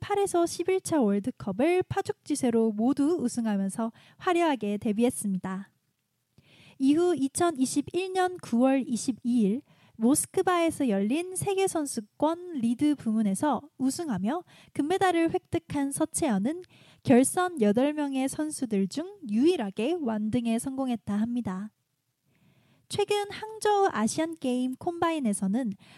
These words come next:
볼더링 사 위, 리드 공동 일 위로 종합 이 위에 올라 준결승에 진출하였는데요. 준결승전에서는 일본의 모리 아이 선수와 함께 리드 백 점 만점,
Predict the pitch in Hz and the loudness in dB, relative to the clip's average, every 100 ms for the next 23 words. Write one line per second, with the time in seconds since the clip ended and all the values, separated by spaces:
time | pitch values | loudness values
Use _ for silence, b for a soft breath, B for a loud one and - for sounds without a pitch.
0 | B B 240 247 285 294 294 - 370 330 | B B 4 4 2 0 -4 -6 -4 -4
1 | 226 311 _ b - 277 302 359 339 240 | -4 -6 _ b 2 4 6 4 4 -2
2 | 247 262 254 - 339 359 262 226 349 403 | 0 0 0 -4 0 2 2 4 4 2
3 | - 247 240 247 - 254 269 339 339 285 | 0 -2 0 -2 -6 0 4 6 4 2
4 | 185 185 254 349 349 - 226 277 302 - | 0 0 0 -2 -4 -4 0 2 0 -2
5 | 254 240 240 214 208 220 247 294 285 185 | -2 -2 -2 -4 -2 0 2 0 0 -2
6 | 190 262 220 220 _ _ b b b b | -2 -2 -4 -6 _ _ b b b b
7 | b - 277 294 403 403 392 359 320 277 | b -4 0 4 4 2 0 2 2 2
8 | 233 233 349 370 247 247 269 302 285 285 | 2 2 0 -4 -2 0 2 0 0 0
9 | 262 214 233 302 311 208 220 220 269 277 | 0 2 2 2 -2 -2 -2 -2 -4 -2
10 | 277 240 202 185 - 302 339 330 233 247 | -2 0 -2 -4 -4 -2 -2 -2 0 0
11 | - 294 285 226 - - 262 208 202 226 | 2 0 0 -4 -4 -4 -2 -2 -2 -2
12 | - 208 | -4 -6